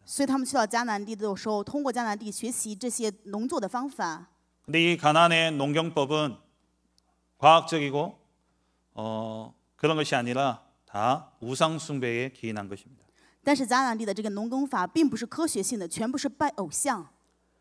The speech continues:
Speaker 2: 이들은 씨를 뿌려놓고 바알과 아세라를 섬기면서 풍요, 풍요를 달라고 비는 겁니다.
Speaker 1: 他们是撒下种子，然后在巴黎与亚斯他录前面去下拜，请求丰年。
Speaker 2: 이것이 가나안에서 성공하는 방법입니다.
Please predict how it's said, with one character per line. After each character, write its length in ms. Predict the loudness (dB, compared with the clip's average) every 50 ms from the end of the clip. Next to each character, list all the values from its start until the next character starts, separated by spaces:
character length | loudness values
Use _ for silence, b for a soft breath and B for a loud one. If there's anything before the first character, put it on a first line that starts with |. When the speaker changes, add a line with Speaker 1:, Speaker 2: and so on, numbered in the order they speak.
| _ _
Speaker 2:
이들은 320 | 0 4 4 6 4 4 2
씨를 240 | 4 4 4 4 4
뿌려놓고 680 | 2 2 2 2 2 2 -2 -2 -4 -4 -4 -4 -6 0
바알과 420 | 4 6 6 6 6 6 4 2
아세라를 400 | 2 2 2 2 4 4 4 4
섬기면서 800 | 0 -4 -4 -4 -2 -2 -2 -2 -2 0 0 0 0 -2 -6 -12 _ _ _ _ _ _ _ _
풍요, 600 | -4 0 2 2 4 6 6 4 4 2 -2 -8 _ _ _ _ _
풍요를 400 | -6 -2 2 4 4 4 4 4
달라고 520 | 2 2 2 2 2 0 0 -4 -6 -6 -8
비는 260 | -6 -6 -4 -4 -4 -6
겁니다. 240 | -8 -10 -12 -20 b b b b b b 0
Speaker 1:
他 80 | 0
们 100 | 2 2
是 80 | 2 0
撒 160 | 0 0 0
下 140 | 0 0 0
种 260 | 0 0 -4 -4 -4
子， 140 | -6 -4 -2
然 100 | -2 0
后 140 | 0 0 0
在 140 | 0 -2 0
巴 220 | 2 2 2 2
黎 180 | 2 -2 -4 -4
与 80 | -2
亚 100 | -2 -2
斯 160 | -2 -2 -6
他 100 | -6 -4
录 140 | -2 -2 -2
前 240 | -4 -4 -4 -4 -4
面 160 | -4 -4 -6
去 140 | -6 -4 -4
下 260 | -2 -2 0 -2 0
拜， 160 | 0 0 -2
请 260 | 0 -2 -6 -8 -8 -10
求 220 | -8 -6 -6 -6
丰 260 | -4 -2 -2 -2 0
年。 380 | -2 -2 -4 -4 -4 -6 -8 -10 -16 _ _ _ _ _
Speaker 2:
이 100 | 0 4
것 60 | 4 6 6
이 80 | 6 4
가 220 | 6 6 6 8
나 160 | 10 10 10
안 20 | 8
에 80 | 6
서 140 | 4 2 2
성 160 | 2 2 0 2
공 160 | 2 2 2
하 80 | 2
는 80 | 2 2
방 160 | 0 0 0
법 160 | 0 -2 -2
입 80 | -2 -8
니 80 | -14 -18
다. 60 | -20